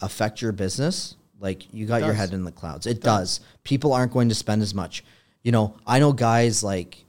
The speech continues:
Speaker 1: well, I dealt with this last year. I had s-, six months worth of work booked on one guy. And then what happened is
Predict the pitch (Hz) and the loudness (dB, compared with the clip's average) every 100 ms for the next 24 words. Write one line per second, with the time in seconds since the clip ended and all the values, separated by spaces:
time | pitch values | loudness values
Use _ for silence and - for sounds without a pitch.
0 | _ 110 113 117 113 110 101 - 95 110 | _ 2 4 4 2 0 -4 -2 0 0
1 | - - 87 95 - _ _ _ _ _ | -2 -4 -6 -6 -12 _ _ _ _ _
2 | _ _ _ _ - 117 135 139 123 110 | _ _ _ _ -4 2 4 6 4 2
3 | 107 - _ _ _ _ _ _ _ _ | -2 -12 _ _ _ _ _ _ _ _
4 | _ _ - - - - - _ _ _ | _ _ -8 -6 -4 -6 -10 _ _ _
5 | _ _ _ - - 160 - 135 127 123 | _ _ _ -4 2 2 2 0 -2 -2
6 | 117 110 101 110 - 82 - - - _ | -4 -2 -4 -6 -6 -10 -10 -20 -20 _
7 | _ _ _ _ _ _ _ _ _ 110 | _ _ _ _ _ _ _ _ _ 0
8 | 113 110 127 135 113 76 - _ _ _ | 2 6 6 6 4 0 -10 _ _ _
9 | _ _ _ _ _ _ _ _ _ _ | _ _ _ _ _ _ _ _ _ _
10 | - 117 117 131 160 139 107 107 98 98 | -2 2 6 6 6 4 4 0 0 -2
11 | 95 85 85 98 - | -2 -2 -4 -4 -8